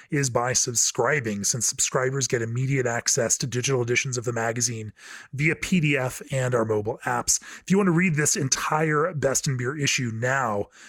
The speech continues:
go to beer and brewing dot com, click on the subscribe button, and join. So let's do it, Joe. No time like the present. Let's dive into the big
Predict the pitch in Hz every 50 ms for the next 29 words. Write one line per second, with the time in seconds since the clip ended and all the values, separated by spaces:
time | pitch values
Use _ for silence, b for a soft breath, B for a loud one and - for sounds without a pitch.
0 | B B - 151 139 139 123 143 139 127 123 135 123 123 120 113 110 - - -
1 | 151 135 127 - - - 196 - - 170 143 123 - - 120 - - - 151 120
2 | 117 120 117 117 170 - 131 117 - 120 120 113 117 117 156 - - - 117 107
3 | 110 110 110 110 - - 139 107 - - - 110 104 110 113 101 92 87 85 B
4 | B B B B B B B B B B B - - - 170 156 165 180 196 196
5 | 170 156 151 165 185 190 175 127 147 165 165 160 151 160 139 127 139 123 117 117
6 | 113 113 135 175 170 143 143 151 156 165 165 - 180 165 160 156 147 139 139 -
7 | - - - - 151 139 135 123 120 110 107 - - 92 - 131 139 147 - 151
8 | 131 147 135 131 135 139 135 135 135 135 143 - - - 123 110 107 104 104 110
9 | 104 156 185 190 - _ 143 120 123 107 104 131 143 147 139 135 -